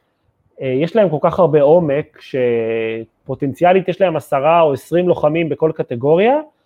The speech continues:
ולמרבה הצער הם צריכים לבחור אחד או אחת בכל קטגוריית משקל.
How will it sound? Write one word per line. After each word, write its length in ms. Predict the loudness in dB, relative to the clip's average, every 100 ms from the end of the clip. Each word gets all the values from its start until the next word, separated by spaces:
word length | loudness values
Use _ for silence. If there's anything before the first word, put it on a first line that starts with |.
| _ _ _ _ _
ולמרבה 440 | 2 4 4 6 4
הצער 240 | 4 4
הם 100 | 2
צריכים 240 | 0 -2
לבחור 320 | -2 -2 -2 0
אחד 300 | 0 2 4
או 80 |
אחת 260 | 2 2 0
בכל 260 | 0 -2 -2
קטגוריית 460 | -4 -2 0 0 -4
משקל. 480 | -6 0 2 0